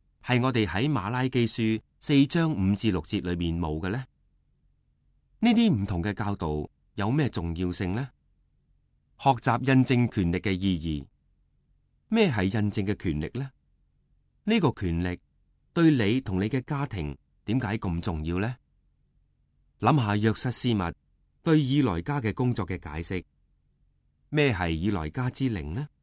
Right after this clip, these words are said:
點解以萊亞嚟到履行佢喺呢個後期時代嘅事工係咁重要嘅呢？你經歷過啲咩事，令你將心轉向已經過世嘅家人呢？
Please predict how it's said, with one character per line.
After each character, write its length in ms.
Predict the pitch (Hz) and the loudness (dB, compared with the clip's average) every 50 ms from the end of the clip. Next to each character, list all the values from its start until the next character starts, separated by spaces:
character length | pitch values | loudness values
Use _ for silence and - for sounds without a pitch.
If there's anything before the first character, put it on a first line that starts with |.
| _ _ _ _ _ _ _ _ _ _ _ _ _ _ _ _ _ _ _ _ - | _ _ _ _ _ _ _ _ _ _ _ _ _ _ _ _ _ _ _ _ 2
點 200 | 131 185 208 185 | 4 4 6 4
解 160 | 160 151 175 | 4 4 2
以 200 | 185 131 120 127 | 2 4 4 4
萊 200 | 120 104 80 82 82 | 4 4 2 0 -2
亞 320 | - 113 110 104 101 101 - _ _ _ _ _ _ | -2 -2 -2 -2 -4 -4 -8 _ _ _ _ _ _
嚟 160 | - 123 135 139 | 0 2 2 4
到 140 | 165 170 | 4 4
履 160 | 160 151 165 156 | 4 4 4 2
行 260 | 117 98 85 85 85 | 2 0 -2 -2 -2
佢 160 | - 120 139 | -2 -2 -2
喺 140 | 123 131 147 | -2 -2 0
呢 140 | 165 190 160 | 0 0 0
個 140 | 147 127 | 0 0
後 240 | 104 - 98 92 90 | 0 0 0 0 0
期 180 | - 101 90 82 | 0 -2 -4 -4
時 220 | - - 90 87 | -4 -4 -4 -4
代 100 | - 101 | -2 -2
嘅 160 | 95 90 104 | -2 -2 -4
事 240 | 98 - - 90 90 | -4 -4 -4 -4 -4
工 260 | - 117 113 113 113 - _ _ _ _ _ | -2 -2 -2 -2 -2 -6 _ _ _ _ _
係 180 | - 120 120 113 | 0 0 0 2
咁 240 | - 131 123 120 | 2 2 2 2
重 240 | 113 107 85 80 82 | 0 -2 -4 -4 -4
要 140 | 87 98 95 | -2 -2 -2
嘅 140 | 87 95 98 | -2 -2 -4
呢？ 140 | 120 143 135 _ _ _ _ _ _ _ _ _ _ _ _ _ _ _ _ _ _ _ _ _ - | -4 -6 -8 _ _ _ _ _ _ _ _ _ _ _ _ _ _ _ _ _ _ _ _ _ -2
你 160 | 104 117 131 | 2 2 2
經 240 | 131 165 165 160 131 | 4 4 4 6 4
歷 100 | 107 - | 4 2
過 180 | - 113 107 110 | 2 0 0 2
啲 140 | 127 127 131 | 2 2 4
咩 200 | 139 135 113 98 | 4 4 2 0
事， 440 | - - 90 85 78 76 71 - - _ _ _ _ _ _ _ _ _ _ _ - | -2 -2 -4 -2 -2 -4 -6 -8 -12 _ _ _ _ _ _ _ _ _ _ _ -4
令 180 | - 127 127 123 | 0 2 4 6
你 120 | 127 139 | 6 4
將 240 | 139 - 160 156 151 | 4 4 2 2 2
心 400 | 131 - 151 147 151 147 143 - _ _ _ _ _ | 2 0 0 2 2 0 0 -4 _ _ _ _ _
轉 180 | - - 175 196 | 2 4 6 6
向 160 | 160 139 131 | 6 4 4
已 120 | 117 117 120 | 2 2 2
經 180 | - 151 151 143 | 2 0 0 0
過 220 | 127 117 98 101 | -2 -2 -4 -4
世 160 | 98 - 104 95 | -2 -2 -4 -4
嘅 120 | 104 95 | -4 -4
家 220 | - 127 117 117 | -4 -4 -4 -4
人 200 | 113 90 76 76 | -4 -4 -6 -6
呢？ 180 | 92 110 123 - | -6 -8 -8 -10